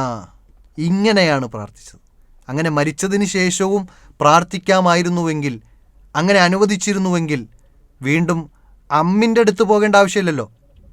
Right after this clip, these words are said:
അബ്ബാസ് ബിൻ അബ്ദുൽ മുത്തലിബ് റ-, റളിയല്ലാഹു അൻഹുവിൻ്റെ അടുക്കലേക്ക് അങ്ങനെ ആവശ്യപ്പെട്ടു പോകേണ്ട ആവശ്യമില്ലല്ലോ. നേരെ നബീൻ്റെ ഖബറിൻ്റെ അടുത്ത് പോയാൽ, അല്ലെങ്കിൽ വീട്ടിൽ ഇരുന്നിട്ട് തന്നെ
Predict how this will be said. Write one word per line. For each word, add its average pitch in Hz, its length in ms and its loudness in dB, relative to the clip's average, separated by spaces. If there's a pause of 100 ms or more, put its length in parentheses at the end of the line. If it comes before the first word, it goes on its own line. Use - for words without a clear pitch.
(1120)
അബ്ബാസ് 185 360 0
ബിൻ 208 120 -2
അബ്ദുൽ 190 240 -2
മുത്തലിബ് 214 360 0
റ-, 202 240 0
റളിയല്ലാഹു 196 480 2
അൻഹുവിൻ്റെ 202 300 0
അടുക്കലേക്ക് 202 500 0 (360)
അങ്ങനെ 170 260 2
ആവശ്യപ്പെട്ടു 196 480 0
പോകേണ്ട 208 320 0
ആവശ്യമില്ലല്ലോ. 202 520 0 (1000)
നേരെ 147 260 -4
നബീൻ്റെ 190 360 0
ഖബറിൻ്റെ 190 320 0
അടുത്ത് 190 160 -4
പോയാൽ, 196 260 0 (320)
അല്ലെങ്കിൽ 170 360 -2
വീട്ടിൽ 185 300 0
ഇരുന്നിട്ട് 202 320 0
തന്നെ 196 280 2